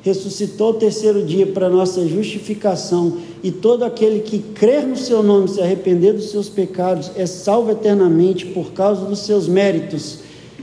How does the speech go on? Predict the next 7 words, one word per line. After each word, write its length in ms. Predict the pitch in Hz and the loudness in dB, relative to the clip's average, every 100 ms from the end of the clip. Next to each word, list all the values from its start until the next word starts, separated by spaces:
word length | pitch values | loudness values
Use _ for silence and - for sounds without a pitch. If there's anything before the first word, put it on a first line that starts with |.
| - | -6
Então, 260 | 185 185 233 | -4 0 0
por 280 | 226 226 226 | 2 -2 -2
que 380 | - 240 240 180 - - | 0 4 4 0 -8 -6
nos 320 | 196 196 202 | -2 0 0
privaríamos 960 | - 202 202 202 180 196 202 196 180 160 | -2 0 2 2 2 2 2 2 -2 -2
de 100 | 175 | 0
obter 560 | 175 175 - 185 190 | 0 -2 0 2 2